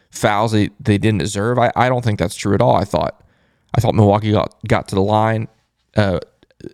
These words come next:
this, the num-, the amount of times that I would expect from what I saw. What I didn't like was the fact that the Bucks were granted the ability to play very physical defense, and our guys could not get to the line.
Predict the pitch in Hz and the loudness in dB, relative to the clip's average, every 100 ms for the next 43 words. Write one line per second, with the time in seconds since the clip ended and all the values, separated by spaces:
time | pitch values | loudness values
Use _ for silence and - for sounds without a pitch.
0 | _ _ _ - 113 113 - 123 123 131 | _ _ _ -2 2 2 0 -4 0 0
1 | 147 123 131 127 147 156 135 139 127 120 | 0 -2 0 0 0 -2 -4 -6 -4 -2
2 | 110 101 92 - - - - 104 78 - | 0 0 -2 -4 -4 -4 -2 0 0 -2
3 | 78 50 _ _ _ - 123 120 117 143 | -6 -10 _ _ _ 0 2 2 -2 -6
4 | 165 202 120 107 92 - - _ _ _ | -6 -2 0 2 0 -6 -16 _ _ _
5 | - 120 110 110 110 123 113 - - 110 | 0 2 4 0 -2 -2 -2 -6 -4 -4
6 | 101 131 139 - - - 117 117 110 101 | 2 0 0 -6 -14 -6 0 2 4 2
7 | - 107 131 131 143 135 113 117 117 107 | -2 -2 0 0 2 2 4 4 2 0
8 | 107 113 101 101 123 165 185 - 170 156 | 0 0 0 0 0 0 0 -2 -2 -2
9 | 147 143 170 - - - - - _ _ | -2 0 0 -2 -8 -10 -14 -16 _ _
10 | _ _ _ _ _ _ _ _ _ - | _ _ _ _ _ _ _ _ _ -2
11 | 117 113 123 139 135 117 104 - 156 147 | 0 0 -2 -2 0 0 0 0 2 2
12 | 135 113 107 - - 107 101 58 101 | 2 0 -4 -8 -4 -2 -2 -4 -12